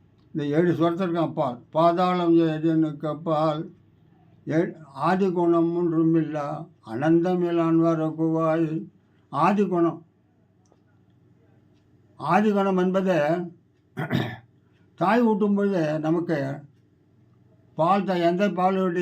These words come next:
எப்படி பழகிறாளோ அப்படித்தான் அந்த பிள்ளை பழகும். அந்த பழக்கமெல்லாம் விட்டுவிட்டு இறைவனை நோக்கி நீ தபம் பண்ணு, தாய் வழி இருக்கட்டும் ஒரு பக்கம், நல்வழி இருக்கும், தீய வழி இருக்கும். நன்மை உண்டு, தீமை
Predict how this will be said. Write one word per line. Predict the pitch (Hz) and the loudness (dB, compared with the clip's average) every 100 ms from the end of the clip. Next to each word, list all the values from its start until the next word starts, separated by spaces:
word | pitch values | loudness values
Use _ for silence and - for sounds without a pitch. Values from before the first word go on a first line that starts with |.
| 170 | -2
எப்படி | 165 185 170 | -2 -2 -2
பழகிறாளோ | 170 170 170 170 180 165 | 0 0 0 0 0 0
அப்படித்தான் | 170 160 170 165 | -2 -2 0 0
அந்த | 156 147 143 | 0 -2 -6
பிள்ளை | 143 135 | -8 -6
பழகும். | 131 113 123 - _ _ _ _ _ _ _ _ _ _ _ _ _ _ - | -8 -8 -12 -18 _ _ _ _ _ _ _ _ _ _ _ _ _ _ -12
அந்த | 139 143 156 | -6 -4 -4
பழக்கமெல்லாம் | 151 147 160 156 165 151 | -4 -4 -2 -2 0 -2
விட்டுவிட்டு | 147 156 147 139 | -4 -4 -4 -4
இறைவனை | 139 156 151 147 | -2 -2 -4 -6
நோக்கி | 147 139 151 | -8 -8 -6
நீ | 139 135 | -6 -4
தபம் | 135 143 135 | -6 -4 -4
பண்ணு, | 135 135 120 117 _ _ _ _ _ _ _ _ _ _ _ _ - | -4 -4 -6 -10 _ _ _ _ _ _ _ _ _ _ _ _ -8
தாய் | 143 160 165 | 0 2 4
வழி | 156 151 | 2 -2
இருக்கட்டும் | 151 147 156 143 | -6 -6 -6 -4
ஒரு | 139 | -6
பக்கம், | 131 147 131 127 | -6 -4 -4 -4
நல்வழி | 131 151 156 156 143 | -4 -2 0 -2 -4
இருக்கும், | 135 135 143 | -4 -6 -6
தீய | 147 139 | -6 -4
வழி | 135 131 127 | -6 -6 -6
இருக்கும். | 117 120 113 - _ _ _ _ _ _ _ _ | -8 -10 -12 -16 _ _ _ _ _ _ _ _
நன்மை | 123 147 170 170 | -2 2 4 4
உண்டு, | 160 156 131 | 4 2 -4
தீமை | 151 151 | -6 -6